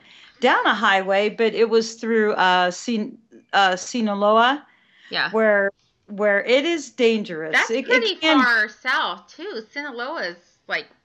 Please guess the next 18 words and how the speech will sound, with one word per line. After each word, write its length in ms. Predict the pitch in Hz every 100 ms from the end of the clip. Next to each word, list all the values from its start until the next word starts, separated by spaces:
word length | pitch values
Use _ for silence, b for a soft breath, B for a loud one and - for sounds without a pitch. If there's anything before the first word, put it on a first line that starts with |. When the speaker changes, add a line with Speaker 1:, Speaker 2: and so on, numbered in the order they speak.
| _ _ _ _ _ _ _ _ _ _ -
Speaker 2:
I 80 | 269
don't 160 | 339
know 140 | 359 330
how 160 | 320
far 240 | - 285 277
you 160 | 262
guys 240 | 269 254 226
are 140 | 196
south 340 | 196 220 214 220
in 100 | 196
Chihuahua, 580 | 214 185 190 226 254 254 b b b
but 180 | 240 226
Sinaloa 720 | - 311 285 254 277 269 196 190
is, 220 | 196 _ _ _ _ -
is 160 | 220
south 340 | - 240 240 226
of 100 | 202
Sonora. 720 | - 196 226 247 131 - 196